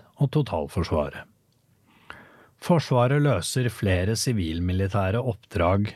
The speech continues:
som en vesentlig del av sin portefølje. Det inkluderer avdelinger som Kystvakten, Grensevakten, Hans Majestet Kongens Garde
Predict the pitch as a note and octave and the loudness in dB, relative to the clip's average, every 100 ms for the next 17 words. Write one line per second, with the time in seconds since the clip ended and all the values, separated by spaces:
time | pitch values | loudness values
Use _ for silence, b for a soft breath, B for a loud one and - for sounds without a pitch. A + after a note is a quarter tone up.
0 | - - B2+ B2 G2 D#2 - - G#2 G2 | -6 0 2 4 2 -2 -2 -2 0 0
1 | G2+ E2 D#2 F2+ E2+ F2+ E2 D2+ D2+ E2+ | 0 -2 -4 -2 -2 -4 -4 -6 -4 -2
2 | F#2 F2 F2+ D2 D2 - _ _ B B | -2 0 0 0 -4 -10 _ _ B B
3 | B _ - G2 G#2+ A2 B2+ A2 F#2 F2+ | B _ 0 2 2 2 0 2 2 2
4 | G2+ G#2 F#2+ F2+ E2 E2+ F#2+ G#2 F#2+ G2 | 2 0 0 -2 -2 0 2 0 0 -2
5 | F#2 - G#2 - A2+ G2 - C3 B2 A#2 | -2 -2 -4 0 0 0 -2 0 0 -2
6 | b b b - D3 B2+ G2 G#2 G2 G2 | b b b 2 4 4 0 0 -2 -2
7 | - - A#2 A2 b b b - A#2+ A2 | -2 2 2 0 b b b 0 2 2
8 | - A#2 A2+ G#2+ - G2 G2+ - - A#2 | 0 2 2 0 0 2 2 0 0 2
9 | F2+ F#2 - C3 A2 F#2 G#2 A2+ | 2 -2 0 0 0 0 -2 -2